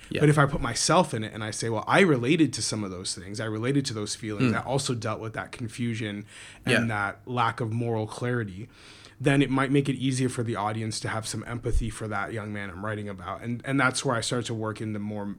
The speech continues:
Speaker 2: memoirish elements of the book.
Speaker 1: Absolutely, yeah. I think that, that feeling of "that could have been me" is something that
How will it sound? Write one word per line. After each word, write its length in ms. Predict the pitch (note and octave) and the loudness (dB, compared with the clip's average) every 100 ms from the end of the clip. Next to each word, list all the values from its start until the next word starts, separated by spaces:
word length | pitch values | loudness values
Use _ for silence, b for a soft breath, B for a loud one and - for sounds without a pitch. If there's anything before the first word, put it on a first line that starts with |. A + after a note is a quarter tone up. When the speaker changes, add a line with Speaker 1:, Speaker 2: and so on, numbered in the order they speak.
| - | -6
Speaker 2:
memoirish 800 | A#2 A2+ A2+ G#2+ G2+ G2+ - - - | -2 0 0 0 -2 -4 -6 -6 -6
elements 420 | G#2+ G#2 G2+ G#2 | -4 -4 -4 -6
of 120 | G#2 | -8
the 60 | G2+ | -10
book. 160 | F#2+ - | -4 -2
Speaker 1:
Absolutely, 480 | - B2 B2+ G#2+ A2+ | 0 0 0 0 0
yeah. 160 | G#2 | 0
I 40 | A2+ | 2
think 200 | E3 D#3 | 2 6
that, 260 | C3 - - - | 4 4 -6 0
that 280 | A#2 G#2+ - - | 2 2 0 -14
feeling 380 | - C#3 C#3+ A2 | 2 6 6 4
of 180 | G#2 - | 0 0
"that 200 | - - | 2 2
could 160 | - B2+ | 2 2
have 100 | A2+ | 4
been 180 | G#2+ G2 | 2 4
me" 220 | A2+ G#2+ | 2 2
is 120 | F#2+ | 0
something 360 | - F#2+ G2+ G2 | 0 0 -2 -2
that 220 | G2+ - | -2 -2